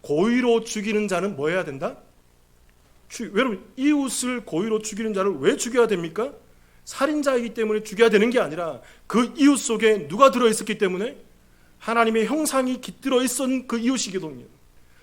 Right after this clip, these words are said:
하나님과의 관계 속에 있는 그 이웃이거든요. 그 이웃을 죽이는 자는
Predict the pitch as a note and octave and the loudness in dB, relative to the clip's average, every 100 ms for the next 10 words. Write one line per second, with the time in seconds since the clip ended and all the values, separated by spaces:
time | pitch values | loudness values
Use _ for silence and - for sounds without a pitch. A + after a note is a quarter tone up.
0 | - - C#4 C4+ B3 A#3 G#3 D4+ D4 C#4 | -10 -2 0 4 4 4 4 4 2 0
1 | B3+ A#3+ A#3 A#3+ G#3+ G#3 C4+ B3 G#3 G3 | -2 0 0 -2 -6 -4 -2 -2 -4 -2
2 | F3+ E3+ - - F#3+ A3 C4 D4 - C4 | -2 -4 -8 -8 -4 0 2 2 2 -2
3 | - G#3 A#3+ A#3 A#3+ D#4+ - | -4 -2 2 6 6 4 -4